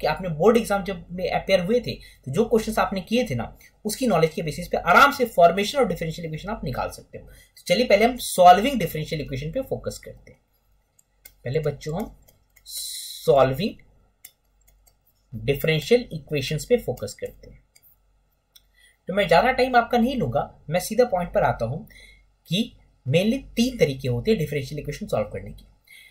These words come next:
फिर आपने ज़्यादा आगे तक पढ़ाई कर रखी है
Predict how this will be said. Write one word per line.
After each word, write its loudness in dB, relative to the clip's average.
फिर 10
आपने 4
ज़्यादा 2
आगे -2
तक -4
पढ़ाई 0
कर 2
रखी -8
है 0